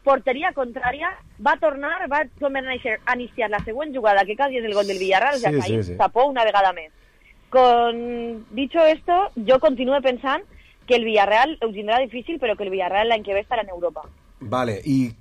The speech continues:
Speaker 2: quina és la clau?
Speaker 1: Sí, clar.
Speaker 2: Curar els malalts,
Speaker 1: Quina
Speaker 2: Sí.
Speaker 1: és la clau? Guanyar el Mallorca, perquè el Villarreal això li canvia contra el Mallorca esta setmana.
Speaker 2: Si guanya, tu creus
Speaker 1: Le-,
Speaker 2: que
Speaker 1: les ratxes, les ratxes negatives estes no poden allargar-se tants dies,
Speaker 2: És que
Speaker 1: eh?
Speaker 2: la ratxa,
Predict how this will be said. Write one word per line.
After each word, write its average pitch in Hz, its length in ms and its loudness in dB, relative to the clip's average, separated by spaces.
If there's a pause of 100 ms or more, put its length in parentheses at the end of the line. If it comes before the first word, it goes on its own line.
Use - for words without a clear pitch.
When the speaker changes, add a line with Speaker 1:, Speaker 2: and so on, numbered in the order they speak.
(200)
Speaker 2:
quina 160 280 8
és 143 80 4
la 156 140 6
clau? 165 320 8
Speaker 1:
Sí, 78 80 -8
clar. 175 200 0 (360)
Speaker 2:
Curar 143 340 8
els 147 120 6
malalts, 185 680 4 (560)
Speaker 1:
Quina 302 160 0
Speaker 2:
Sí. 330 60 -4
Speaker 1:
és 320 60 -10
la 302 100 4
clau? 339 260 4
Guanyar 262 260 2
el 269 120 4
Mallorca, 262 400 2
perquè 262 180 -4
el 226 80 -2
Villarreal 208 340 0
això 247 120 -4
li 247 100 -6
canvia 240 260 -4
contra 208 240 -8
el 202 60 -8
Mallorca 185 360 -2
esta 175 180 -10
setmana. 156 380 -10 (300)
Speaker 2:
Si 123 140 -4
guanya, 139 380 6
tu 147 120 2
creus 151 300 2
Speaker 1:
Le-, 254 200 2
Speaker 2:
que 277 80 -4
Speaker 1:
les 262 100 6
ratxes, 285 380 2 (260)
les 262 120 4
ratxes 269 280 -2
negatives 302 560 -4 (100)
estes 349 240 -6
no 277 120 -6
poden 247 220 -6
allargar-se 226 480 -2
tants 208 260 -4
dies, 170 180 -10
Speaker 2:
És - 60 -8
que 180 80 2
Speaker 1:
eh? 196 40 2
Speaker 2:
la 185 100 6
ratxa, 208 420 2